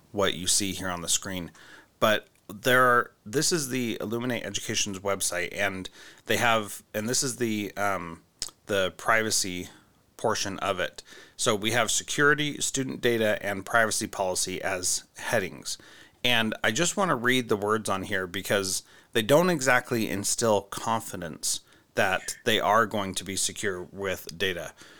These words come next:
So we protect data like it's our own. In alignment with the Family Educational Rights and Privacy Act, ferpa,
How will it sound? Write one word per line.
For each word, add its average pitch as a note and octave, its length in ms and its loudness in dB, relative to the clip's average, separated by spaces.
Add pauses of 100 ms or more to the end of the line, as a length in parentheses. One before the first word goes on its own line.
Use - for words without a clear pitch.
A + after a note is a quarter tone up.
So A#2+ 300 4
we C3 120 4
protect D#3 360 2
data B2+ 440 6 (140)
like G#2+ 260 0
it's - 220 -2
our G2+ 260 2
own. F2 160 -8 (240)
In A2 120 -2
alignment G#2+ 400 2
with A2 100 -6
the - 60 -10
Family A#2+ 300 0
Educational A2+ 580 -2
Rights G#2 280 -2
and G2+ 100 -10
Privacy D3 440 2
Act, C3 180 4
ferpa, D#3 460 2